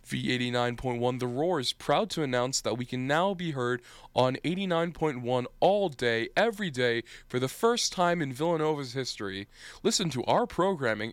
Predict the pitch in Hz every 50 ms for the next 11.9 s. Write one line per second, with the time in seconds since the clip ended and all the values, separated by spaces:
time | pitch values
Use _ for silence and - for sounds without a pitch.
0 | - - 165 214 233 190 139 123 117 117 117 92 117 117 113 107 117 139 165 196
1 | 208 190 160 135 120 113 117 117 117 - - - - - - - 113 113 120 -
2 | - 151 202 214 208 180 170 175 180 185 170 - 175 175 175 147 127 123 127 127
3 | 117 107 107 - - 139 160 214 220 - - 196 202 190 147 147 170 185 180 175
4 | 180 147 127 131 120 107 104 107 - - - 135 160 175 175 165 165 165 165 165
5 | 165 135 113 95 85 - - - - - - - - 113 110 113 113 110 117 143
6 | 151 131 104 98 104 - - - 208 262 285 - - - 170 190 208 214 208 202
7 | - - 196 202 - 185 190 202 208 - - 165 151 131 120 113 98 90 92 107
8 | - _ _ _ - _ - - - - - - - - - - - - - -
9 | - - - - _ - - - - - - - - - - - - - - -
10 | - - - - - - - - - 127 143 139 139 131 123 131 135 143 139 123
11 | 139 135 123 - 131 127 120 120 110 110 - - 101 95 90 98 110